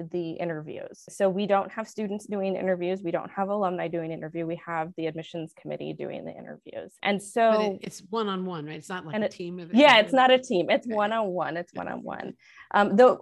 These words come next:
Speaker 1: some of our other programs at Foster have kind of a more of a team aspect, which is kind of fun. But for the full-time program, it is a one-on-one interview, really meant to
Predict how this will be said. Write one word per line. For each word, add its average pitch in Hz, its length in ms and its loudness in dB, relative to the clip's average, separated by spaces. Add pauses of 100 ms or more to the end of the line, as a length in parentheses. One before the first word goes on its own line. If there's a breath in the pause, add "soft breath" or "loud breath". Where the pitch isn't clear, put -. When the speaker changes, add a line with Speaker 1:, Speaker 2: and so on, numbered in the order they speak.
Speaker 1:
some 269 180 0
of 269 140 6
our 285 160 6
other 262 160 6
programs 214 600 0
at 165 180 -2
Foster 180 340 -2
have 175 320 -2
kind 185 180 -2
of 175 100 -2
a 175 60 0
more 170 160 -2
of 160 80 -4
a 165 60 -2
team 165 380 -6
aspect, 160 440 -4
which 165 140 -12
is 165 100 -10
kind 170 200 -6
of - 100 -10
fun. - 260 -6
But - 160 0
for 214 120 0
the 196 80 4
full-time 277 480 4
program, 180 640 -2 (420 soft breath)
it 196 140 4
is 190 140 4
a 180 40 6
one-on-one 202 760 -2
interview, 170 720 -2 (100)
really 214 520 0
meant 190 280 -2 (140)
to 180 840 2